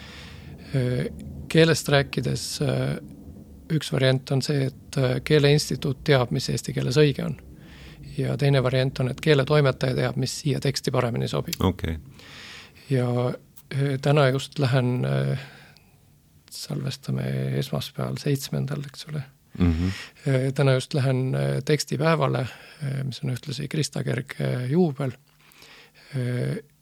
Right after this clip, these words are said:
Speaker 1: ettekandega, äh, koostöökokkuleppe teemal.
Speaker 2: Mhm.
Speaker 1: Mis täpselt selles seisnebki, et, äh, teadvustame omale seda erinevust. Äh,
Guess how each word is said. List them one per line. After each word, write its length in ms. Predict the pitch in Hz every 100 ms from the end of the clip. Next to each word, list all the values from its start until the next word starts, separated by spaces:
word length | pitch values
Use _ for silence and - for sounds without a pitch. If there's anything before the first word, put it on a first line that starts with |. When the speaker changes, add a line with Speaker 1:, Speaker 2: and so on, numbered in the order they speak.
| _ -
Speaker 1:
ettekandega, 1080 | 143 147 127 127 123 135 - 131 127 123 - - _ _ -
äh, 320 | 160 147 135
koostöökokkuleppe 840 | 151 135 - 135 135 - 135 139 131
teemal. 320 | 127 123 135 - _ -
Speaker 2:
Mhm. 200 | 90 85 82 85 - _
Speaker 1:
Mis 100 | 139
täpselt 360 | 151 139 - 131
selles 280 | 156 131 -
seisnebki, 520 | 151 139 - - 156 104
et, 320 | 139 - _ 139
äh, 280 | 127 131 - - -
teadvustame 800 | 160 160 156 151 - - 127 135
omale 300 | 131 131 135
seda 220 | 139 139
erinevust. 540 | 147 135 131 208 - - - _ _ _ _ -
Äh, 340 | 139 139 151